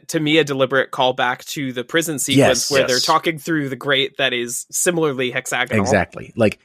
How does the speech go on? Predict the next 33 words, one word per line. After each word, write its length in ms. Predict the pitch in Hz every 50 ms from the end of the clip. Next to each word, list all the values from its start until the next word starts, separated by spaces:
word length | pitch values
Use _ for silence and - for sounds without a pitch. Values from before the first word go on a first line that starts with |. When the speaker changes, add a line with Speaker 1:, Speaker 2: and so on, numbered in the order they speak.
| _ -
Speaker 2:
it, 200 | - 139 - -
there's, 260 | 127 131 131 120 -
there's 200 | - 131 127 113
a 140 | - - 107 95 _ _
great 320 | - - 117 117 123 120 _ _ _ _ _ _ -
synchronicity 720 | - - - 117 107 - 110 110 110 107 - - 104 104 104
there, 180 | 104 101 95
a 60 | 92 92
great 240 | 87 101 98 92 -
symmetry 540 | - - - 95 92 95 - - - 95
there. 260 | 95 98 98 95 92 - -
And 280 | 117 123 120 113 110 - _ _ _ _ _ _ _ _ _ _ -
from 220 | - 147 127 123
that 220 | 127 131 147 -
scene 240 | - - 156 139 127
directly, 500 | 117 117 123 147 165 - - 107 90 85
again, 320 | - 104 101 127 110 92 85
right 260 | 85 95 117 147 151
after 220 | 143 139 - 143
the 60 | 127
whole 220 | 110 120 123 123 120
honeybees, 680 | - 143 143 139 131 123 127 123 120 120 117 113 - _ _ _ _ _ _
how 180 | - - 120 123
to 300 | 120 - 127 120 113 110
keep, 260 | - - 123 113 - - - -
uh, 160 | 101 104 101 101
you 180 | 90 87 107
know, 280 | 92 90 87 87 85 - - 90
uh, 120 | 98 87 - - _ _ - - 107 101 -
stinging 420 | - - - 120 117 110 110 107
bees 280 | 95 107 107 107 101 -
away 400 | - 107 95 98 95 92 92 90
thing, 420 | 90 - - 101 90 90 90 90